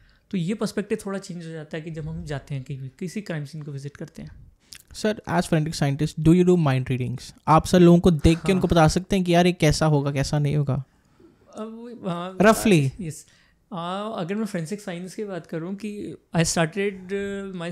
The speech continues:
Speaker 1: studies in forensic science in, uh, two thousand nine basically I started, then I joined my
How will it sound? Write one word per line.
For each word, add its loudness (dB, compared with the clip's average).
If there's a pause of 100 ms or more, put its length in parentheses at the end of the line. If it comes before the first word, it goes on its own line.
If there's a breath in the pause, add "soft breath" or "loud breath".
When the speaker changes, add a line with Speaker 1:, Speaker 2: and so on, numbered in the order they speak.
Speaker 1:
studies -8
in -14
forensic -14
science -14
in, -14 (200)
uh, -16 (180)
two -10
thousand -8 (100)
nine -8
basically -10
I -20
started, -16
then -10
I -10
joined -10
my -12